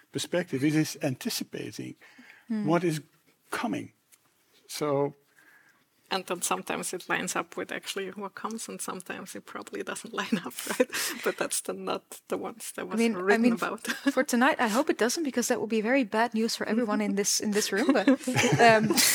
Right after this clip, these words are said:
Speaker 2: <laughs> um, and, uh, Herman, you, um, you mentioned at some point, I think, I believe I heard you say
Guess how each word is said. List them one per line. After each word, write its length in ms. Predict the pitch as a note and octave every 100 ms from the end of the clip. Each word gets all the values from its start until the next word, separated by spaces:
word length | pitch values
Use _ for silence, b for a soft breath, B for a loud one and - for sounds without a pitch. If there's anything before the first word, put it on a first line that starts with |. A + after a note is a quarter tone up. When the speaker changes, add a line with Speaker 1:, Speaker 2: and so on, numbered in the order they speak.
| - D4 - E4 B B B B B
Speaker 2:
<laughs> 60 | C4+
um, 260 | C4 C#4+ - B B B _ - - - - _ - -
and, 260 | A#3+ A#3 A3+ -
uh, 280 | A3+ G#3 G#3
Herman, 400 | A3+ D4 G#3 F#3+
you, 400 | G3+ A3 A3 G#3+ - _ -
um, 460 | G#3+ F#3+ F3+ F#3 - _ _ _ _
you 140 | G#3+ G#3+
mentioned 320 | C4 C4+ G#3+
at 100 | G#3
some 160 | - A#3
point, 180 | A3 -
I 60 | A3
think, 340 | D4 D#4+ - - _ -
I 60 | A#3
believe 240 | B3 A#3
I 60 | A3
heard 220 | A#3 A#3+
you 60 | A3+
say 360 | - G#3 G#3